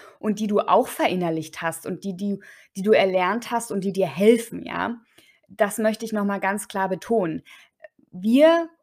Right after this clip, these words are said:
kümmern uns in dieser Serie allerdings um diejenigen Glaubenssätze, die dich limitieren, also die du dir angeeignet hast unbewusst während deiner Kindheit und die du heute noch glaubst unbewusst und die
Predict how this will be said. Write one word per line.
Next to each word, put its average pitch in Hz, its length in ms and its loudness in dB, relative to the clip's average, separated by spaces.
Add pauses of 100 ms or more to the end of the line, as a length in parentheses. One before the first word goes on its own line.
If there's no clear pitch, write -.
(240)
kümmern 240 260 0
uns 202 160 -8
in 208 100 -2
dieser 247 280 2
Serie 233 400 0
allerdings 208 400 -2
um 190 120 -6
diejenigen 247 520 0
Glaubenssätze, 214 580 -2
die 202 100 -6
dich 208 220 -8
limitieren, 202 840 0
also 175 180 -4
die 190 140 -8
du 208 120 -4
dir 196 280 0 (120)
angeeignet 254 680 -4
hast 254 180 -6
unbewusst 254 680 -4 (460)
während 202 280 0
deiner 180 200 -2
Kindheit 247 580 0 (340)
und 208 180 -4
die 208 60 -6
du 208 240 -4
heute 254 260 4
noch 208 260 0
glaubst 190 680 -2
unbewusst 247 600 0
und 208 240 -6
die 226 280 -2